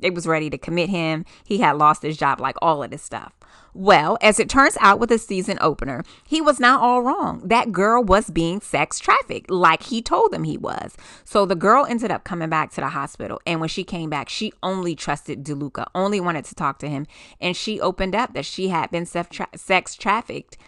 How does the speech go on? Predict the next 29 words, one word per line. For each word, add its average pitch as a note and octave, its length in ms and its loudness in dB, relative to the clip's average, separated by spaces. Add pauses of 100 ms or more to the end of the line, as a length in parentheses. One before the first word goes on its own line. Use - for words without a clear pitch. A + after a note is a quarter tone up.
(160)
just F3+ 240 -4
like E3+ 180 0
the E3 80 -2
way D#3+ 180 -2
he A3+ 160 -6
thought, D3+ 420 -2 (300)
and F3 100 -4
that D3+ 140 -2
she F#3+ 180 -4
was D#3 180 -6
afraid E3 480 -2
at - 120 -6
the - 60 -20
time D#3 260 -6
in D3+ 100 -6
which D3 160 -8
he D3 140 -10
said D#3+ 360 -8
something. - 480 -14 (440)
Um, D3 520 0
so D#3+ 360 2
that G#3+ 240 0
was C#4 160 0
helpful. F#3 580 -2
He, G#3 100 -10
now G3 140 0
he's B3+ 160 -2
still C4+ 300 -2
spiraling, D#3 920 2